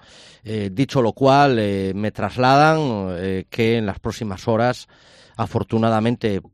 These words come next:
porque se lleva trabajando desde la madrugada,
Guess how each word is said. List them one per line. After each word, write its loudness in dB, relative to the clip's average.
porque -4
se -10
lleva 0
trabajando -2
desde -2
la -4
madrugada, 0